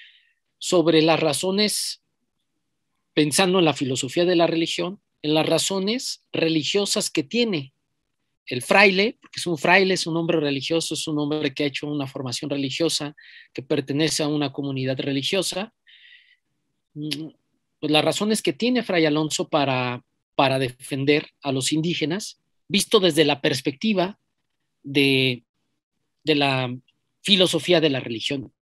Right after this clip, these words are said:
Y en específico, me voy a remitir en, en esta presentación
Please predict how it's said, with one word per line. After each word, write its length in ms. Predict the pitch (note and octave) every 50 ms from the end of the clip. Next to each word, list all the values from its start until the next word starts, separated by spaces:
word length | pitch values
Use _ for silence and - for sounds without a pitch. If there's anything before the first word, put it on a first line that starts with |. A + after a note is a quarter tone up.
| _ _
Y 200 | - E3 E3+ E3+
en 180 | F3 F3 F3 F3
específico, 760 | F3+ E3+ - - G3 - - A#3+ - A3+ G#3+ - A3 B3 B3+ - -
me 380 | D#3+ D#3+ D#3 C#3+ - D#3 D3+
voy 160 | D3+ D3 F3 F#3
a 40 |
remitir 440 | F3+ F3+ G3 G#3 G3 - - F#3 - - - _ _ _ _ _ _ _ _ _ _ _ _ _ _ _ _ _ _ _
en, 440 | - C#3 C#3 C3+ C3 C3 B2+ B2+ -
en 180 | - - C#3 D3
esta 240 | D#3 - - G3 -
presentación 800 | G3 F#3 - - F3 D#3+ - F#3+ - - G#3 G3 F#3+ F#3+ G#3